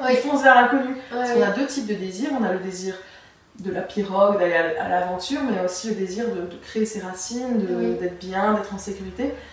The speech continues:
Speaker 2: Et c'est aussi valable dans le couple. C'est important d'avoir de la sécurité, mais il faut aussi avoir gardé une part de mystère et d'aventure aussi.
Speaker 1: Oui, oui, d'être toujours sur ces,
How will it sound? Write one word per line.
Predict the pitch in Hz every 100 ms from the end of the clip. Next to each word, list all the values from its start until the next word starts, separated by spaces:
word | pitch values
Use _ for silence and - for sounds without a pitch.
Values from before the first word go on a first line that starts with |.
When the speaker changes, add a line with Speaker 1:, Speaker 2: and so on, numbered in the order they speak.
| - -
Speaker 2:
Et | 208
c'est | - 208
aussi | 196 - 247
valable | 220 220 254 214
dans | 185
le |
couple. | - 349 359 220 -
C'est | 196
important | - 240 240
d'avoir | - -
de |
la | 190
sécurité, | 202 - 196 254 247
mais |
il | 196
faut | 202
aussi | 185 - 226
avoir | 196 190 190
gardé | 185 190 214
une |
part | 202 190
de | 185
mystère | 185 - 214 214
et | 196
d'aventure | 185 185 185 - 208 202
aussi. | 240 233 233 - - 254
Speaker 1:
Oui, |
oui, | 254
d'être | 254 240
toujours | 233 277
sur | 269 254
ces, | - 233 226